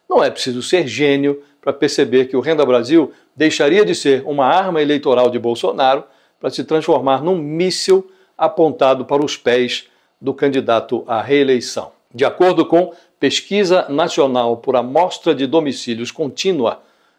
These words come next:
divulgada há quatro meses pelo I B G E,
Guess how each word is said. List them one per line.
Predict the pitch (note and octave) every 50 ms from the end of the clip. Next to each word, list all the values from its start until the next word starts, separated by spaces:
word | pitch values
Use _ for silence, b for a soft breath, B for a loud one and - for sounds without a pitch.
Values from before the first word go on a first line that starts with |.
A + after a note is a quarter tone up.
| b
divulgada | _ A#2+ A#2 B2 A#2+ A#2 C#3+ C#3 B2+ B2 A#2 - A#2
há | A#2+
quatro | A#2 - D#3+ A#2+ - - C3+
meses | C3+ E3 F3+ E3 A#2+ A2 G#2+ - - - _ _ _
pelo | - A#2+ A#2+
I | B2
B | A#2+ A#2 B2+ B2+
G | C3+ E3+
E, | F3+ C#3 C3+ C#3+ -